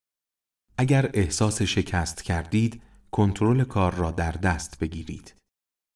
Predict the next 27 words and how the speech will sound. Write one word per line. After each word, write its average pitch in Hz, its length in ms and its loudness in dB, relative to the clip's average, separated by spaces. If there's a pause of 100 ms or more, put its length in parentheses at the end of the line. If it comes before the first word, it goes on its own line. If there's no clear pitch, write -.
(840)
افرادی 165 400 4
که 147 140 6
رانندگی 104 600 4
می‌کنند، 107 580 2
به 120 100 4
ندرت 127 580 2
دچار 90 400 2
ماشین 85 460 0
گرفتگی 82 520 -4
می‌شوند. 80 560 -8 (300)
درست 98 460 2
مانند 107 380 2
افرادی 101 540 0
که 104 120 0
سکان 110 500 0
کشتی 104 420 -2
را 98 140 0
در 90 180 0
دست 82 480 -4
دارند، 107 480 0 (160)
به 156 120 2
ندرت 156 580 2
احساس 95 400 -2 (180)
تهوع 90 600 -2
یا 87 180 2
دریازدگی 87 880 -2
می‌کنند. 82 540 -8